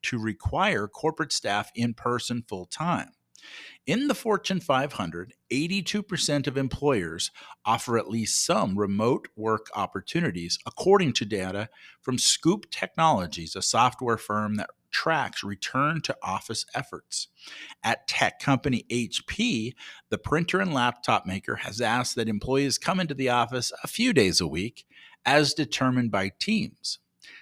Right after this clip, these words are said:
C E O Enrique Lores said a younger generation of workers, including his own children, won't tolerate a five-day-a-week plan.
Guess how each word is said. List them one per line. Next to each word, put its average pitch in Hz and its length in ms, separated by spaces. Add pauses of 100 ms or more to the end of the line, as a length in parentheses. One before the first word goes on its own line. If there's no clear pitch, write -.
(100)
C 190 520
E 107 60
O 101 260
Enrique 139 680
Lores 123 540
said 107 140
a 101 60
younger 139 380
generation 151 600
of 127 120
workers, 127 480
including 151 480
his 131 220
own 131 240
children, 147 540 (280)
won't 117 540
tolerate 143 960
a 110 80
five-day-a-week 107 1200
plan. 214 380